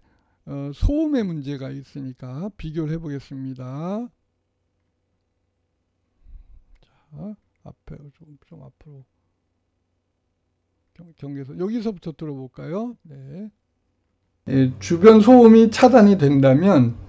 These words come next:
어, 웹캠을 사용하는 것도, 어, 괜찮을 것 같습니다. 자, 그럼 비교를 위해서 여기 지금,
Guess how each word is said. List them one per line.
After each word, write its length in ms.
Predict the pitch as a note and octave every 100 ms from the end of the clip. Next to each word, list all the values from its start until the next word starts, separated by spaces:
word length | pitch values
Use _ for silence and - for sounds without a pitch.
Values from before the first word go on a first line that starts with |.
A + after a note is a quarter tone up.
| - - -
어, 140 | C#3 C#3
웹캠을 500 | D3 D3+ - E3+ E3+
사용하는 560 | F3+ F3+ F3 D#3 C#3
것도, 560 | B2+ - F3+ F#3+ A3 - - - - -
어, 120 | C3
괜찮을 460 | B2 C#3 C3+ C3+ C3
것 120 | C3+
같습니다. 540 | B2+ B2 C#3 C3+ C#3+ - - - - - - - -
자, 80 | E3
그럼 140 | A3
비교를 540 | A3+ G3+ A3 B3 A3 G3
위해서 300 | D3+ D3 D#3
여기 280 | E3+ F#3+
지금, 400 | F#3 G3 G3+ F#3+